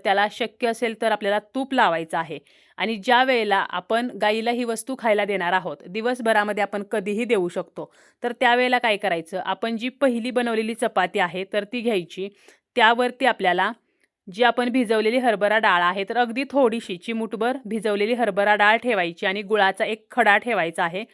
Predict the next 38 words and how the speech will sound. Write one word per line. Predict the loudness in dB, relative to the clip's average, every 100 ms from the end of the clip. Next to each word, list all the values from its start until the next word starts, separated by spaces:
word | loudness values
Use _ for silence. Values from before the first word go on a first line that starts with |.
| _ _ _
आणि | -6 -4
हे | -2 -2
सर्व | -2 2
आपल्याला | 2 2 0
एका | -2 -2
प्लेटमध्ये | -2 0 -2 -2 -4 -2
घ्यायचं | -2 -2 -4
आहे. | -4 -6 -10 _ _ _ -6
आता | 2 2 2 -2
आपल्या | -6 -2 2 2
जर | 2 -2 -4 -8
घरी | -6 -4
गाय | 2 2 2
नसेल, | -2 -6 -4
तर | -4
आपल्याला | -2 -2
गोशाळेमध्ये | -2 -2 -2 -2 -2 -4 -2
जायचं | -2 -2 -4
आहे. | -4 -2
जाताना | -2 0 -2
आपल्याला | 0 -2 -2
अगरबत्ती, | -4 -2 -2 -6 -8 -8 -8 -10 _ _
त्याचप्रमाणे | 0 0 0 -2 0 0 0 -4 -10 _ _ -4
गाईला | 2 4 4 4 4
लावण्यासाठी | 2 2 -2 -2 -4 -2
हळदी | -2 -2 -4
कुंकू, | -6 -8 -6 -10
तिच्या | -6 -4
पायावरती | 0 2 4 2 0 -2 -4
आपल्याला | -2 -2
ओतण्यासाठी | -2 -4 -6 -4 -6 -4
पाणी, | 0 0 -2
तर | -4
असं | -4 -4
साहित्य | -2 -4 -6 -6 -4
जे | -4
पूजेचं | -4 -6 -4 -2 -2
आहे, | -4